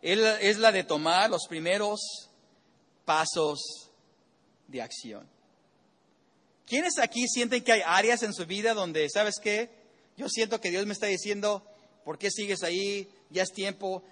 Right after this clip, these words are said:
ya es hora, es tiempo de hacer algo". Y están sintiendo ese llamado en su vida, en este momento en su vida. Levanta más si hay áreas en tu vida que tú sientes que,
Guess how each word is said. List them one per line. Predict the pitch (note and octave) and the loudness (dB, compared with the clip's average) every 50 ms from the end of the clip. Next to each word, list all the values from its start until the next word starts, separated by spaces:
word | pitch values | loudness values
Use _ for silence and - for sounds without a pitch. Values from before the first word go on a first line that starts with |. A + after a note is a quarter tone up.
| - _ - | -18 _ -4
ya | E3+ F3 | -2 -2
es | F3 - | 0 0
hora, | G3 F#3+ F#3+ F#3+ F#3+ F3+ F#3 F#3 F3+ - - - - | 0 0 2 4 6 6 4 4 -2 -10 -18 -14 -10
es | F#3+ F3+ - | -8 -8 -2
tiempo | - G#3+ G3 F3 G#3 | -2 -2 -2 0 -2
de | F3+ D#3 | -2 -2
hacer | D#3 - G3 F#3+ | -2 0 2 6
algo". | F#3 F#3 F#3 F#3+ F3+ F3+ F3+ F3+ E3+ E3+ - - - - - | 8 8 8 8 6 4 2 0 0 -2 -8 -18 -20 -20 -10
Y | - E3+ | -8 -6
están | E3 - G#3 A3 G#3+ | -2 0 0 0 0
sintiendo | A#3 G#3+ - - G#3 G#3 G#3 G#3 | 0 -4 -4 -6 -6 -4 -4 -4
ese | G3 G3+ G3 | -4 -2 0
llamado | F3+ E3+ D#3+ D#3+ E3 F3 F3+ | 0 0 2 2 0 0 0
en | F3 | -4
su | - D3+ | -6 -6
vida, | C#3+ D3+ D3+ D3 C#3+ C3 B2+ C3 - - - D3 D3+ | -4 -2 0 2 2 2 2 0 -4 -8 -4 -2 0
en | F#3+ F#3 | 0 2
este | F#3 F#3 - F#3+ | 0 0 0 0
momento | E3+ D#3+ D#3 D#3 D3+ E3 | 0 2 2 0 0 0
en | D#3 | -2
su | - C#3+ | -4 -2
vida. | C#3 C#3 | -2 2
Levanta | C#3+ D#3+ F#3+ A3 A#3 A3 | 2 2 2 2 2 2
más | G#3+ G#3 G#3 | 2 2 2
si | G#3+ | 2
hay | G3+ G3 | 2 4
áreas | F3+ F#3 G3+ G#3 G#3 G3 | 4 4 4 4 2 0
en | F#3+ D#3 | -2 -4
tu | F3+ | -2
vida | E3+ F3+ F3+ F3 | 0 0 0 0
que | F3 F3 | 0 -4
tú | F3 | -6
sientes | - F#3 F#3 F3+ - | -4 -4 -4 -4 -4
que, | - E3+ C#3+ C3+ | -4 -4 -4 -4